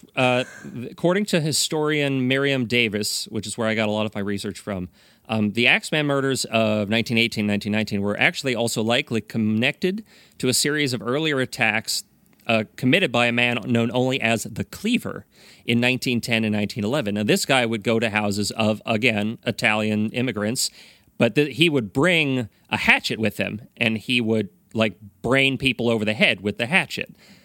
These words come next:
But eventually, like, the theory is, like, he's sort of, like, as serial killers tend to do, like, evolving, like, "Uh, I'm so sick of having to bring my own fucking murder weapon with me.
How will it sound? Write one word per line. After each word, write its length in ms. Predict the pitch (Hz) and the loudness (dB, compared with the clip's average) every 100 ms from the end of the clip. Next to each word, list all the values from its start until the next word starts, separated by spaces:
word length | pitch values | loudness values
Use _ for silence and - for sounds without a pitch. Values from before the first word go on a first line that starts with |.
| _ _ - | _ _ 2
But 340 | 123 117 113 - | 4 4 0 -2
eventually, 1000 | 113 143 139 - 127 123 120 120 123 - _ - | 2 2 2 0 0 2 2 0 -4 -12 _ 0
like, 320 | 113 107 117 | 0 0 -2
the 100 | 113 | -2
theory 460 | - 135 123 117 113 | 0 0 2 4 4
is, 300 | 110 98 104 | 2 0 0
like, 240 | 110 101 | 0 0
he's 300 | - 123 104 | -2 -2 -2
sort 160 | 117 107 | 0 0
of, 60 | |
like, 200 | 107 98 - | 0 -2 -2
as 160 | 110 | -2
serial 240 | - 110 104 | 0 -2 -2
killers 260 | 113 98 | -4 -4
tend 120 | - 98 | -4 -4
to 60 | |
do, 140 | 117 131 | -2 -2
like, 220 | 101 - | -2 -2
evolving, 720 | 104 107 104 104 107 104 95 - - - | -2 0 0 2 0 0 -2 -8 -12 -2
like, 200 | 113 - | -2 2
"Uh, 200 | 190 143 - _ _ _ - | 2 2 -2 _ _ _ 2
I'm 220 | 185 196 | 2 2
so 240 | - 190 | 2 2
sick 320 | 147 - 190 | 2 2 2
of 80 | 156 | 2
having 220 | 139 156 | 2 2
to 60 | 120 | 2
bring 260 | - 151 139 | 2 2 4
my 160 | 123 | 4
own 140 | 160 196 | 2 0
fucking 500 | - 160 180 - 151 | 0 2 2 2 2
murder 320 | 139 202 151 | 2 2 2
weapon 320 | 113 110 107 | 2 2 2
with 200 | 107 104 | 0 0
me. 200 | 107 104 | -2 -4